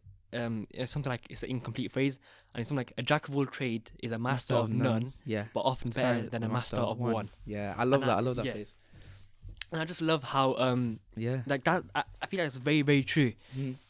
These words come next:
Speaker 2: Like, if any, if any of you ever do fighting, that applies so much to fighting. Like, especially M M A. So I, I know there's definitely someone listening to this who watches some U F C, yeah? So they'll know what
Speaker 1: <laughs>
Speaker 2: I'm
Speaker 1: Yeah,
Speaker 2: saying.
Speaker 1: definitely.
Speaker 2: But, um,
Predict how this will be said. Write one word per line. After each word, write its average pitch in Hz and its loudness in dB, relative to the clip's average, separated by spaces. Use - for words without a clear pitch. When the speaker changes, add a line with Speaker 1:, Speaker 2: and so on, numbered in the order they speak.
Speaker 2:
Like, 139 4
if 156 0
any, 180 6
if 156 2
any 175 6
of 151 0
you 156 6
ever 147 4
do 139 2
fighting, 127 2
that 135 4
applies 123 2
so 123 4
much 123 0
to 120 -10
fighting. 123 -2
Like, 123 4
especially 151 6
M 127 8
M 117 6
A. 139 4
So 131 2
I, 131 6
I 160 8
know 196 12
there's 143 8
definitely 143 8
someone 135 4
listening 127 0
to 117 -2
this 104 -4
who 110 -4
watches 110 -4
some 104 0
U 98 0
F - -10
C, 95 -4
yeah? 98 -2
So - 0
they'll 117 2
know 123 4
what 139 8
Speaker 1:
<laughs> - 8
Speaker 2:
I'm 151 8
Speaker 1:
Yeah, 117 2
Speaker 2:
saying. 117 4
Speaker 1:
definitely. 123 -4
Speaker 2:
But, 113 4
um, 123 4